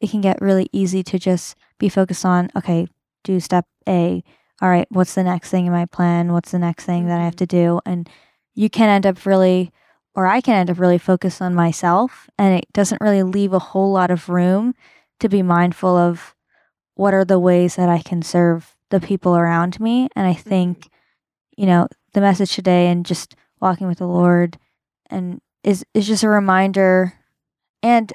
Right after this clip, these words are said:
Speaker 1: as Christ, you know, washed the, the disciples' feet, for us to be mindful of how we can serve, you know, even if it's something small, like you said, taking out the trash, doing small things for people or, or something bigger, just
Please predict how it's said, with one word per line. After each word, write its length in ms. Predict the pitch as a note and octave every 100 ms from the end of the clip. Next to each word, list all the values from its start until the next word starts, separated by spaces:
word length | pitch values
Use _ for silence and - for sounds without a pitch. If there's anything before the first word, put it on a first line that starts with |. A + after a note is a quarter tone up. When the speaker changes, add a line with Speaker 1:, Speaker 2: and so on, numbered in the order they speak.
| -
Speaker 1:
as 340 | G#3+ G#3+ -
Christ, 500 | - G#3+ G3+ F#3 - - _ _
you 140 | G3+ F#3+
know, 240 | F3+ F3 - _ -
washed 260 | F#3+ F3
the, 160 | F#3+ F3+ -
the 80 |
disciples' 480 | F3+ F3 F#3+ F3+ F3
feet, 260 | F#3 F3 - _ - _
for 200 | - -
us 260 | F#3+ E3+ -
to 160 | - F3+ _ _
be 400 | F#3+ F#3 F#3 F3+ - _ _ _ _ _
mindful 440 | G3+ G3 F#3 - F3+
of 120 | E3+
how 260 | - F#3+ F#3
we 280 | F#3 F#3+ F#3+
can 260 | F#3+ F3+
serve, 480 | - F3+ F3+ F3 - _ -
you 100 | F#3
know, 120 | F3+ -
even 180 | C#4 D4+
if 120 | C#4+
it's 100 | -
something 280 | C4 A#3+ A#3+
small, 280 | A#3 A3 G3+
like 140 | F#3
you 60 | G3
said, 200 | G3 F#3+
taking 280 | F#3+ F#3 F#3
out 100 | F3+
the 80 | F#3
trash, 360 | F#3 F3 E3+
doing 280 | F#3+ F3+ F3 - _ _ _
small 220 | - G3+
things 200 | F#3+ F3+
for 100 | F#3+
people 340 | F3+ F#3+ G3+ G3+
or, 180 | - - -
or 120 | G3+
something 380 | - G3+ G3+ F#3+
bigger, 340 | G3 F#3+ F3+
just 240 | F3 G#3